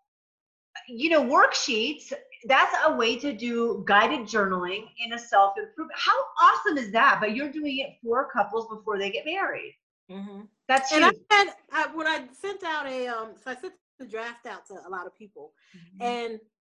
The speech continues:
Speaker 2: some of the couples that I sent them to were divorced, um, were currently married. So I wanted to get a viewpoint from all around. Um, and I was actually surprised a lot of people who were divorced said,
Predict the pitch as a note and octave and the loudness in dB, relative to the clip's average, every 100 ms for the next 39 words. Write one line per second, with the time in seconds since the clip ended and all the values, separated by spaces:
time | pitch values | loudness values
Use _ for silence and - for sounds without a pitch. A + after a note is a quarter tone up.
0 | _ - C#4+ E4 D4 C4+ C4 B3+ - C#4 | _ -6 -4 -4 -6 -4 -6 -10 -12 -10
1 | C#4 A#3+ A3+ A3+ D#4 D4 - A#3+ A3 F#3+ | -10 -10 -10 -14 -20 -20 -16 -12 -10 -2
2 | G#3+ A3+ A#3+ G3 E3+ G#3 - _ _ _ | -2 0 -4 -4 -6 -8 -14 _ _ _
3 | _ _ G#3 G#3 G3 G3 F#3+ G3 A#3 A#3 | _ _ -2 0 0 -2 -8 -6 -6 -6
4 | B3+ A3+ A#3 G#3+ A3 A3 G3 A3+ B3 E4+ | -10 -8 -10 -10 -10 -10 -10 -10 -6 -6
5 | E4 C4 B3+ G3+ A#3 B3+ _ B3+ A3 - | -8 -6 -6 -6 -14 -18 _ -10 -10 -14
6 | G3 G3 A3 F#3 E3+ F3 G3+ C#4 F4 _ | -12 -10 -8 -10 -10 -8 -8 -10 -14 _
7 | _ _ _ _ - A3+ A3+ A3 - _ | _ _ _ _ 0 0 0 -8 -16 _
8 | _ _ _ C4 B3 B3+ B3+ C4 C#4+ - | _ _ _ -10 -4 -2 -2 -6 -12 -14
9 | D#4 D4+ D4 C4 A#3+ C#4 D#4+ C4+ A3+ B3 | -14 -14 -16 -18 -10 -6 -6 -6 -8 -10
10 | C4 C#4 C4 A3+ A#3+ A3 G3+ F3 C#4 E4+ | -10 -16 -16 -18 -8 -8 -8 -10 -10 -10
11 | - A3+ G3+ G3 | -10 -10 -8 -12